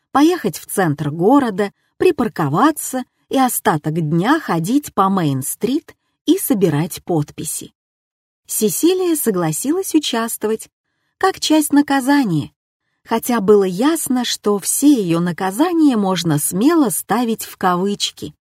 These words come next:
Скорее, это приятное времяпровождение с друзьями и семьей. Сесилия предложила Августу составить им компанию, и он согласился, если не понадобится родителям в магазине.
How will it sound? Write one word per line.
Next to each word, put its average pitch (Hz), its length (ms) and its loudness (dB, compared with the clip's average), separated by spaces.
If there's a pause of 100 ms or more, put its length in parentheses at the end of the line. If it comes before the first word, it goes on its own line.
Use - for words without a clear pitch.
(400)
Скорее, 302 540 2
это 233 460 -4 (360)
приятное 247 800 2
времяпровождение 214 1200 0
с 156 80 -2
друзьями 185 880 0
и 208 120 -2
семьей. 156 640 -4 (960)
Сесилия 320 760 0
предложила 180 840 0
Августу 165 600 -2
составить 147 680 -6
им 233 120 -6
компанию, 294 680 -2 (440)
и 285 120 2
он 415 120 0
согласился, 175 880 -2 (360)
если 208 360 2
не 180 160 -4
понадобится 254 800 0
родителям 156 640 -2
в 180 100 -10
магазине. 208 720 -4